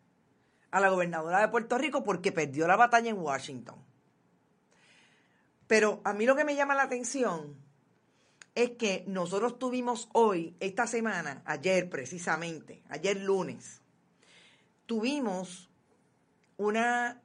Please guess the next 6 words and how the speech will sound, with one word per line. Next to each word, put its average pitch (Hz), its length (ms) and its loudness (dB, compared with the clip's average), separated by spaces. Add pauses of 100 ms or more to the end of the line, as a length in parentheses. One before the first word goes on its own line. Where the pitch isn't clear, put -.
(120)
eh, 175 600 -4 (260)
información 220 880 -2
relacionada 180 1000 0 (520)
con 175 540 -4 (540)
el 175 220 -2
legislador 165 720 0